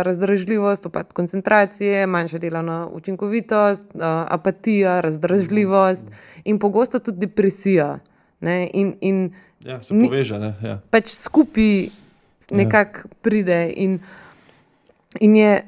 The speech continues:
Speaker 1: ful lažje, ne, vsak lahko danes reče, "Jaz sem izgorel," pa to pomeni,
Speaker 2: Mhm.
Speaker 1: da si hard worker, pa da si
Speaker 2: Ja, tako se malo
Speaker 1: uspešen.
Speaker 2: u-, uporablja se malo tako,
Speaker 1: Ja,
Speaker 2: ja, kot
Speaker 1: a veš, zelo, zelo veliko ljudi, ke da, ke da boš zdaj kulčevš rekel, da si izgorel.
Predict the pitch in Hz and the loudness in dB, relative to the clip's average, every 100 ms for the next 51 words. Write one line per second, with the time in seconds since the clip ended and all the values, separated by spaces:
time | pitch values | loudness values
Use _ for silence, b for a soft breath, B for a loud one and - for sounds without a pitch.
0 | _ _ _ _ _ - 311 285 - 220 | _ _ _ _ _ 8 8 8 4 6
1 | 233 254 233 233 240 285 285 - - 226 | 8 8 4 2 2 0 -2 -6 -2 0
2 | 233 233 233 233 214 220 240 226 226 233 | 2 2 4 2 2 2 4 4 4 2
3 | 226 196 170 180 196 277 285 208 226 202 | 2 2 0 2 4 4 2 0 0 2
4 | 107 143 214 185 160 226 240 220 240 226 | 2 2 0 -2 -2 2 2 2 2 2
5 | 226 214 196 175 170 165 - 165 160 120 | 0 -2 0 -4 -4 -6 -4 -4 -2 -2
6 | 113 - 127 139 131 135 113 110 233 220 | -2 0 2 4 6 6 4 4 6 6
7 | 202 190 185 185 170 127 131 131 110 - | 4 0 -2 -2 2 4 6 6 2 0
8 | 107 104 98 226 240 214 95 95 - 131 | 0 0 2 6 8 6 4 -4 -2 2
9 | 233 214 214 277 294 - 214 277 240 254 | 4 2 0 0 2 0 0 0 0 -2
10 | - 247 220 240 226 220 262 233 196 - | 0 -2 0 2 0 -2 0 0 0 -8
11 | - - 240 214 226 - _ 240 233 180 | -12 0 2 2 0 -2 _ 4 6 6
12 | 170 160 170 160 170 165 160 165 156 165 | 0 0 0 0 0 0 0 -6 -2 2
13 | 165 160 156 | 4 4 2